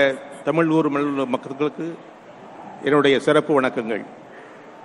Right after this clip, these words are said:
இந்த விவாதத்தின் முதல் பகுதி ஈரோடு தேர்தல், அதை தொடர்ந்து ரெண்டாயிரத்தி இருபத்தி நாலு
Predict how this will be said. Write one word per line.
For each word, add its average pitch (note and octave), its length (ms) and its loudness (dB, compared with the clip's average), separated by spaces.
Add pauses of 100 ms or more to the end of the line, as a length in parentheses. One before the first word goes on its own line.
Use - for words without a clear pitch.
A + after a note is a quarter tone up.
(2500)
இந்த D3+ 160 -2
விவாதத்தின் F3 600 6
முதல் E3+ 240 6
பகுதி D#3 360 2 (2250)
ஈரோடு F3+ 400 6
தேர்தல், D#3+ 420 2 (2250)
அதை D3+ 140 4 (140)
தொடர்ந்து F3+ 400 2 (1600)
ரெண்டாயிரத்தி E3 640 2
இருபத்தி E3+ 300 2
நாலு D#3 220 4